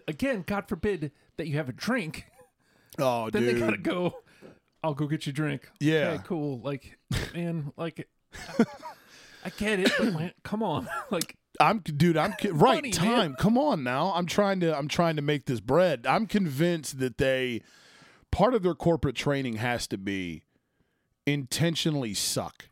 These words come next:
Speaker 2: <laughs> And it, dude, it, it sucked because it costs them, like, if you go, like,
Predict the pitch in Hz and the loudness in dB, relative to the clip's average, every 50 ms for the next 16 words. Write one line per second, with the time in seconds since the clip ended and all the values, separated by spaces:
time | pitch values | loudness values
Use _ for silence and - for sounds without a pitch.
0 | - - - 659 - - 855 855 - 679 698 679 605 622 622 605 - - - _ | -14 -12 -12 -10 -10 -10 -10 -10 -10 -12 -12 -16 -16 -16 -10 -8 -8 -8 -8 _
1 | - 196 - - 202 220 233 214 160 262 269 254 240 262 233 226 233 202 - - | -10 -4 2 4 4 4 4 2 2 2 2 2 0 0 2 0 0 2 2 0
2 | 311 240 160 170 165 - 214 185 214 185 - - 160 190 214 240 - - - 208 | 0 0 0 -2 0 2 2 2 2 -2 -2 0 2 2 2 2 0 -2 -2 -2
3 | 175 160 156 151 143 131 120 135 123 117 143 170 180 160 180 175 165 156 143 139 | 0 0 2 0 0 -2 -2 -4 -4 -2 0 0 2 4 4 4 4 2 0 -2
4 | 127 120 110 | -2 -4 -6